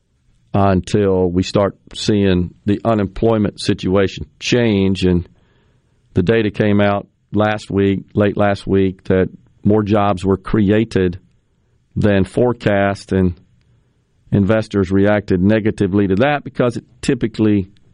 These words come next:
gives more leeway to the Fed to keep increasing rates. They're trying to kill jobs. What they're trying to do, they're trying to kill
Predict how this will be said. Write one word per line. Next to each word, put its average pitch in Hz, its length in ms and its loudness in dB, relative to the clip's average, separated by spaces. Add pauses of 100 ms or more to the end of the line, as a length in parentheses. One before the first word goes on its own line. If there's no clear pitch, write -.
(460)
gives 117 240 -2
more 107 200 2
leeway 110 520 2
to 104 160 -2
the 92 80 -2
Fed 117 460 0
to 104 80 -4
keep - 360 -4
increasing 107 480 -2
rates. 123 260 0
They're 120 160 0
trying 113 360 -2
to 113 60 -2
kill 113 240 0
jobs. 113 540 -2
What 98 140 0
they're 101 80 0
trying 110 200 2
to 98 60 0
do, 117 120 0
they're 107 100 -6
trying 113 200 0
to 113 60 -2
kill 123 240 0